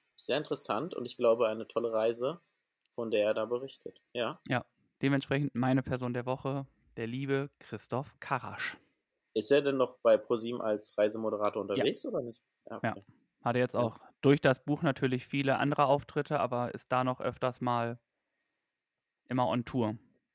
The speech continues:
Speaker 1: Und dementsprechend natürlich wegen der aktuellen Situation auch weniger auf Reisen. Ja,
Speaker 2: Ja.
Speaker 1: okay. Gut. Ja, cool. Gute Wahl, tolle Person der Woche.
Speaker 2: Dankeschön.
Speaker 1: Ich habe mir auch eine Person der Woche ausgesucht.
Speaker 2: Na, das ist ja ein Zufall.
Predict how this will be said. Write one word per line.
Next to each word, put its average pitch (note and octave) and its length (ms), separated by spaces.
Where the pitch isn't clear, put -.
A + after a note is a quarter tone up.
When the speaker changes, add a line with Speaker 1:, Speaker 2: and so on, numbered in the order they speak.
Speaker 1:
Und A2+ 140
dementsprechend B2 440
natürlich A#2+ 300
wegen A#2 120
der A2+ 100
aktuellen A2+ 260
Situation A2 460
auch G#2+ 160
weniger G2+ 460
auf - 180
Reisen. F#2+ 380
Ja, G2 240
Speaker 2:
Ja. - 80
Speaker 1:
okay. - 120
Gut. E3 200
Ja, G#2 140
cool. C3+ 220
Gute E3 380
Wahl, C#3 400
tolle D#3+ 240
Person C#3+ 300
der C#3+ 100
Woche. D#3 320
Speaker 2:
Dankeschön. B2+ 600
Speaker 1:
Ich C3+ 80
habe D3 100
mir D#3+ 60
auch F3+ 60
eine F#3 100
Person A#2+ 280
der G#2+ 120
Woche - 160
ausgesucht. A2+ 560
Speaker 2:
Na, B2+ 280
das C3+ 380
ist C#3 160
ja A#2 120
ein G2+ 100
Zufall. G#2+ 580